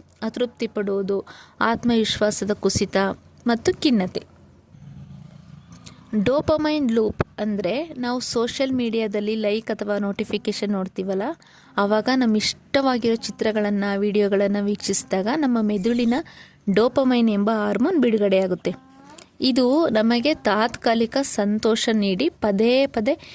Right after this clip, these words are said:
ಸ್ಮಾರ್ಟ್‌ಫೋನ್ ನೋಡುವಂತೆ ಪ್ರಚೋದಿಸುತ್ತದೆ. ಬ್ಲೂ ಲೈಟ್ ಎಫೆಕ್ಟ್. ಆ, ಮೆಲಟೋನಿನ್ ಎಂಬುದು ನಿದ್ರೆಗೆ ಸಹಕಾರಿಯಾದ ಹಾರ್ಮೋನು. ಮೊಬೈಲ್ ಫೋನ್ ಸ್ಕ್ರೀನ್‌ನಿಂದ ಬರುವ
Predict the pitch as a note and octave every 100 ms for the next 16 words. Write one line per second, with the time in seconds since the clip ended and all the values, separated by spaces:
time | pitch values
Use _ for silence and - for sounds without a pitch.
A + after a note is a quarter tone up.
0 | - - - A#3 G#3+ A3 - A#3 A3 G#3
1 | G3 F#3+ F#3+ C#4 E4 - A#3+ - G#3 F#3+
2 | - - F#3 F3+ - _ - - - -
3 | - - A#3+ D#4+ E4+ D#4+ D#4+ G#3 E3+ -
4 | - - _ _ - G#3+ G3+ G3 - _
5 | _ _ _ _ _ G#3+ G3+ A3 C#4 D4+
6 | D4 C#4 C4+ A#3+ A3 G3+ F3+ F3 C4 -
7 | - - _ - A#3+ A3+ C#4 D#4+ D#4 A#3
8 | G3+ B3+ - A#3+ A3 G3+ G#3 C4 A3 G3
9 | F#3+ F#3+ F3+ - - G#3 G3 A3 D#4 -
10 | - G#3 A3+ - - A3 A#3 A#3 A#3+ G#3
11 | F#3+ G3